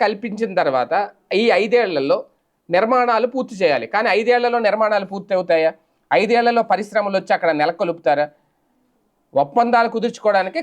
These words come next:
కాస్త సమయం పడుతుంది. కాకపోతే వీళ్ళు చెప్పింది ఏంటి? ఇప్పుడు ఎక్స్ట్రా నలభై తొమ్మిది వేల ఎకరాల్లో అంతర్జాతీయ క్రికెట్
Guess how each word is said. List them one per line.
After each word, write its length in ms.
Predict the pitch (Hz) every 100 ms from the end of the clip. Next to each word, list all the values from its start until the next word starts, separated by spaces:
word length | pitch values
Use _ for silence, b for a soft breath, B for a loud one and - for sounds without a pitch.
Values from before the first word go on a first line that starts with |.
| 240
కాస్త 260 | 214 226 233
సమయం 200 | 175 151 127
పడుతుంది. 360 | 110 104 113 _ _ _ _ _ _ -
కాకపోతే 420 | 226 233 240 240 285 - 202
వీళ్ళు 180 | 220 208
చెప్పింది 300 | 214 247 220 190
ఏంటి? 180 | 190 180 -
ఇప్పుడు 160 | 170 180
ఎక్స్ట్రా 200 | 175 214 185
నలభై 220 | 180 185
తొమ్మిది 180 | 180 170
వేల 80 | 165 151
ఎకరాల్లో 380 | 151 147 143 139 143 _ _ _ 139
అంతర్జాతీయ 800 | 175 233 202 180 208 196 220 202 202 - -
క్రికెట్ 340 | 160 190 180